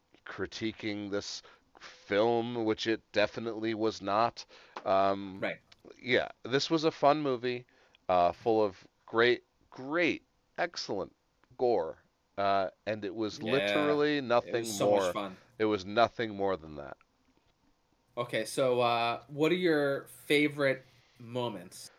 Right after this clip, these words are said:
Speaker 1: Oh,
Speaker 2: as far
Speaker 1: fa-,
Speaker 2: as,
Speaker 1: there are
Speaker 2: like,
Speaker 1: so
Speaker 2: wh-,
Speaker 1: ma-, there are so
Speaker 2: okay,
Speaker 1: many.
Speaker 2: so let's, let's list a couple of the ones that were just awesome.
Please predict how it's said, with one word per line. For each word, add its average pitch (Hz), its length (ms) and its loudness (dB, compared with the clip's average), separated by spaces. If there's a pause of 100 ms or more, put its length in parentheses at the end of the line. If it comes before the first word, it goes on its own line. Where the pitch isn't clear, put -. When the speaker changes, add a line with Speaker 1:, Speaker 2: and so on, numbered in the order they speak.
(120)
Speaker 1:
Oh, 113 380 12
Speaker 2:
as 92 40 4
far 117 120 2
Speaker 1:
fa-, 135 180 6
Speaker 2:
as, - 280 -8 (180)
Speaker 1:
there 156 180 12
are 160 140 12
Speaker 2:
like, 151 60 8
Speaker 1:
so 160 500 6
Speaker 2:
wh-, 143 40 -2
Speaker 1:
ma-, 135 100 0 (340)
there 196 100 12
are 220 100 12
so 202 240 12
Speaker 2:
okay, 196 80 10
Speaker 1:
many. 180 180 8
Speaker 2:
so 220 60 6
let's, 226 220 4
let's 247 200 6
list 269 200 8
a 285 120 12
couple 262 200 4
of 254 40 8
the 254 60 6
ones 254 200 4
that 247 80 6
were 240 140 6
just 226 180 -2
awesome. 220 400 4